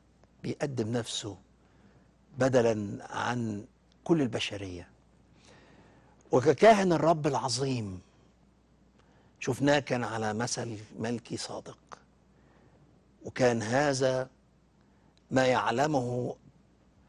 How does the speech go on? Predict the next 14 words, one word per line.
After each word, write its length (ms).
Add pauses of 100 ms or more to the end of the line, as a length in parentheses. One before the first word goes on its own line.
(560)
اليهود، 600 (1700)
شعب 300
بني 400
إسرائيل 580
في 120
القديم، 640 (400)
وكان 280
حافظ 420
الكتب 520
وعارف 500
من 180
هو 220
ملكي 320
صادق، 420